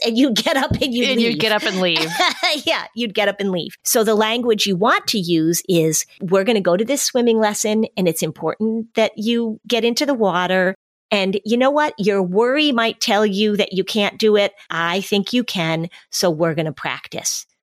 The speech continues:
Speaker 1: right? Short and sweet.
Speaker 2: The goal is to help our kids strengthen the skill of tolerating uncertainty. So if you're constantly giving that reassurance,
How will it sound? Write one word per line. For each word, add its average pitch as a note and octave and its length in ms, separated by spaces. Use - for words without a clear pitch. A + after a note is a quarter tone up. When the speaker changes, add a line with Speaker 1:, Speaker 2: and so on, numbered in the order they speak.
Speaker 1:
right? F#3 340
Short - 540
and G3 120
sweet. - 380
Speaker 2:
The F#3 80
goal G#3 380
is E3+ 160
to F3+ 80
help E3 240
our D#3 100
kids D3 580
strengthen G#3 600
the D#3+ 80
skill F3+ 720
of C#3 100
tolerating F3 760
uncertainty. F3+ 1000
So G3+ 220
if - 240
you're G3 200
constantly A3 800
giving F3+ 380
that E3 200
reassurance, E3 1160